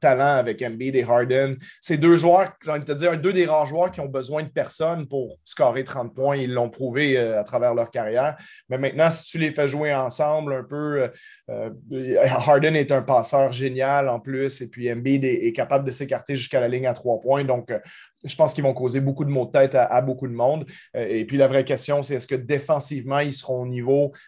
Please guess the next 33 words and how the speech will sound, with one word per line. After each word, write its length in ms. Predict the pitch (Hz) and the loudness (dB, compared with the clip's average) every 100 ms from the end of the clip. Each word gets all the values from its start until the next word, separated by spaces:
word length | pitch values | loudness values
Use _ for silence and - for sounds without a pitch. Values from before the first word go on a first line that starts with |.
| - | -4
euh, 500 | 110 107 98 95 87 | -2 0 -2 -8 -10
suffisant 640 | 95 - 202 175 151 170 | -6 -4 -4 -4 0 0
pour 160 | 165 139 | 0 -2
gagner 240 | 135 131 | -2 -2
un 40 | 135 | -6
championnat ? 540 | 135 123 127 131 151 147 | -6 -6 -2 4 4 4
Embiid 340 | 131 131 139 | -2 -2 -2
et 80 | 135 | -2
Thybulle 380 | 131 120 139 139 | -2 -2 -2 -4
sont, 260 | - 120 | -4 -10
sont 220 | 110 - 113 | -8 -10 -6
parmi 240 | 117 123 | -6 -2
les 100 | 123 | -4
meilleurs 320 | 120 120 123 | 0 2 2
défenseurs 400 | 127 123 117 127 | 0 -4 -4 -4
de 60 | 127 | -4
la 60 | |
N 100 | 120 | -6
B 160 | 117 131 | -6 -4
A. 40 | |
On 100 | 165 | -4
sait 140 | 123 131 | -6 -6
qu'en 180 | 127 117 | -6 -6
donnant 280 | 117 123 | -4 -4
Simons, 480 | 120 127 110 131 131 | -4 -4 -4 -6 -6
on 100 | 117 | -6
a 60 | 113 | -6
donné, 320 | 110 123 127 - - - | -4 -2 -2 -4 -4 2
euh, 280 | 110 139 | 4 4
euh, 40 | 110 | 0
Sim-, 240 | - 110 - | -2 -2 -4
Simmons, 400 | - 190 156 143 - | 0 0 0 -2 -4
pardon, 300 | 117 131 | -2 -2